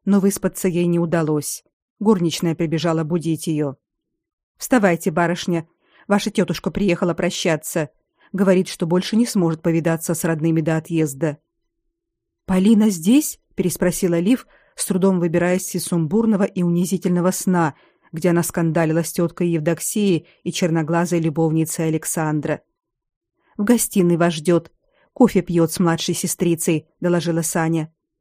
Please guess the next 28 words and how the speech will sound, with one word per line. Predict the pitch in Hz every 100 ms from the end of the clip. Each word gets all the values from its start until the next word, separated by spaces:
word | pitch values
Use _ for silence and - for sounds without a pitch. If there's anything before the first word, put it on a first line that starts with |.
| _ _ _ _ _
«А | -
Евдоксии | 185 170 165 175 - 196 165
нет?» | 165 226 254 - _ _ _ _ _ _
Еще | 269 - 269
не | 233
изволили | 196 156 160 156
вставать. | 151 - 165 151 - - _ _ _ _ _ _ _ _ _ _ _ _
Лив | - 311 302
обрадовалась. | 196 170 165 160 156 156 - - _ _ -
По | -
крайней | 185 180 180 180
мере, | 180 170 165 - -
она | 175 175
сможет | - 202 175 165
провести | 165 165 - - 170
утро | 208 185
с | 170
приятными | - 165 165 220 220 185
ее | 160 156
сердцу | - 165 160 180
людьми. | 160 151 156 151 - _ _ _ _ _ _
Она | - 269
быстро | 226 233 - 180
оделась | 165 202 262 247 - -
и | 311
спустилась | - 220 - 180 180 156
в |
гостиную. | 156 160 - 170 156 151 131